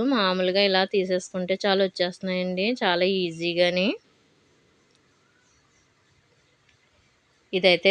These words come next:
దోశ రెడీ అయిపోయింది కదా, ఇదైతే నేను ఒక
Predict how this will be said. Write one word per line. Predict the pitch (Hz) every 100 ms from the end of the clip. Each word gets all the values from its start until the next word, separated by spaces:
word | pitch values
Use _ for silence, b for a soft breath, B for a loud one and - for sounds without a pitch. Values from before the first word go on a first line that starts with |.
| 196
దోశ | 202 196 - 202
రెడీ | 185 180
అయిపోయింది | 180 185 190 190
కదా, | 190 180 196 415 - _ - _ _ _ -
ఇదైతే | 220 190 180 190
నేను | 196 202 202 196
ఒక | 190